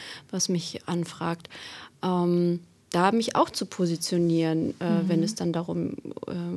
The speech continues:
Speaker 1: wenn wir verhandeln, was ich für ein, ähm, Honorar bekomme.
Speaker 2: Mhm. Also fast schon, als wärst du ganz fest und ganz verwurzelt mit dir selber, weißt du, so dass, ähm,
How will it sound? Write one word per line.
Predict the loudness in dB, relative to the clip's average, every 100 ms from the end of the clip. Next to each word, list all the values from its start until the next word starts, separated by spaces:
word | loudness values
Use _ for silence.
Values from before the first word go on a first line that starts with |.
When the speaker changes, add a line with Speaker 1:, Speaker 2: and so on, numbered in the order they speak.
| -8 -8
Speaker 1:
wenn | -6 -2 0
wir | 0 -2
verhandeln, | -4 -2 2 4 4 4 0
was | -6 -4 -2 -2 -4 -6
ich | -8 -12 -8
für | -2
ein, | 2 2 2 -2 -10 -20 -20 -20 -20 -20 -6
ähm, | -2 0 0 0 0 0
Honorar | 2 4 4 4 2
bekomme. | -2 -6 -8 -8 -8 -2
Speaker 2:
Mhm. | 2 2 0 -4 -8 -12 -14 -16
Also | -6 0 0 -2 -12 -16
fast | -6 -2 -2 2 4
schon, | 6 4 2 -2 -6 -18 -4
als | -2 0 0
wärst | 0 0 -2
du |
ganz | 0 0 0 -2 -8 -16
fest | -10 -2 0 0 0
und | 0
ganz | 2 2 0
verwurzelt | 0 0 0 0 4 4 4 2 0 0 -4 -12 -16 -20 -4 0
mit | 2 2
dir | 0
selber, | 2 0 0 -2 -6
weißt | -6 -4 -2
du, |
so | 2 2
dass, | 2 0 -2 -4
ähm, | -2 0 0